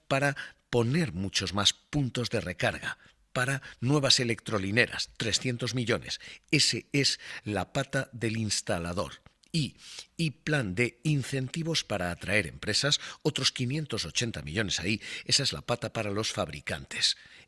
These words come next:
En total, casi mil trescientos millones de euros, con mucha letra pequeña, se la vamos a leer, y con un grande objetivo, a largo plazo, que la fabricación de coche eléctrico salte del doce por ciento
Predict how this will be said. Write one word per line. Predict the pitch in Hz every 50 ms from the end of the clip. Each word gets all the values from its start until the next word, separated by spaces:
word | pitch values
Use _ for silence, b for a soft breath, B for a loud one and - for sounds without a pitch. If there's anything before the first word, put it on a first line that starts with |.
| B
En | - 139 127 120
total, | - - 127 - - 135 95 69 64 - b b b b b b b b b
casi | - 117 - - 127
mil | 120 135 156 165 156 -
trescientos | - 113 107 - - - 127 123 110 92 - 71 67
millones | 78 85 90 104 107 98 90 85 71
de | - 76
euros, | 92 107 107 101 113 104 B B B B B _
con | - 147 135 123 131
mucha | 139 175 214 - - 131 92
letra | 92 107 - - 78 -
pequeña, | - - - 110 104 101 120 151 - - _ _ _
se | - - -
la | - -
vamos | 110 123 110 - -
a | 117
leer, | 110 90 87 110 120 B B B B B B _
y | - 185
con | - - 131 117 127
un | 165 175 156
grande | 117 127 131 147 151 147 143 135
objetivo, | 123 - - 123 110 - 151 120 - - - _ _ _ _
a | 110 104
largo | 110 131 139 139 143 131
plazo, | - 131 - - - - - b b b b b b
que | - - 120
la | 107 101
fabricación | - 104 101 104 98 - 107 - 170 185
de | 180
coche | - - 143 - -
eléctrico | 117 120 117 - - 131 - - 139 B B B B B
salte | - - 135 113 - - - B B B -
del | 127 113 127 113 110
doce | 120 170 175 - 175
por | 160 - 127
ciento | - - 131 123 123 - 160 -